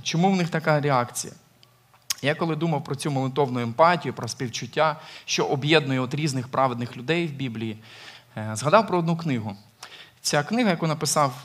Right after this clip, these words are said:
е, мій друг, знайомий Філіп Янсі, називається вона «За його образом». І ця книга трошки відрізняється від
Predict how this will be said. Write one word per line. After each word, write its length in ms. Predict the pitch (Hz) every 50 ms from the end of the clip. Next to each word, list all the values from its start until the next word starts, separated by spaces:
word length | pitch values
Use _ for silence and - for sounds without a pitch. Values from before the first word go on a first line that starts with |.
| 147
е, 340 | 123 120 120 117 117 117 117
мій 160 | 123 143 156
друг, 220 | 139 127 160 175 156
знайомий 640 | 131 127 120 120 135 151 151 143 131 123 120 117 113
Філіп 300 | - - 135 139 139 143
Янсі, 440 | 135 139 147 160 165 165 - 147 131 135 - - - - - - - -
називається 440 | 123 117 139 165 175 175 175 175
вона 200 | 151 151 151 147
«За 140 | 139 131 143
його 320 | 139 143 143 151 170 - 160
образом». 440 | 156 151 131 123 113 101 - 98 101 - - _ _ _ _ - - - - - - - - _ _ _ _ _
І 380 | - 135 139 139 139 135 131 131
ця 140 | 131 - 208
книга 300 | 214 - 220 247 226 202
трошки 280 | 196 196 190 185 - 190
відрізняється 520 | 180 175 175 170 170 202 190 180 - 175
від 80 | 156